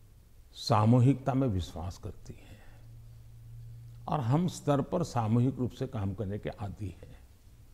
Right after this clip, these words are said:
वो तस्वीर प्रधानमंत्री की नहीं है,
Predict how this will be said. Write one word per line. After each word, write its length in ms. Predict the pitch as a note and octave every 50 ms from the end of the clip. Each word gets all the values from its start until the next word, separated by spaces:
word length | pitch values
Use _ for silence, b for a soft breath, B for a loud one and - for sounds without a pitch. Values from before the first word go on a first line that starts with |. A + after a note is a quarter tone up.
| b b b b b b b b -
वो 60 | C#3 D3
तस्वीर 400 | - - C3 - - D#3+ F3 E3+
प्रधानमंत्री 680 | F3 - A#2 F#2+ F#2 G#2+ A#2 B2+ C3+ C3+ B2+ D3+ D3 C#3
की 80 | D#3+
नहीं 280 | D#3+ D3+ C#3+ E3 D#3+ C3+
है, 220 | A2 - - -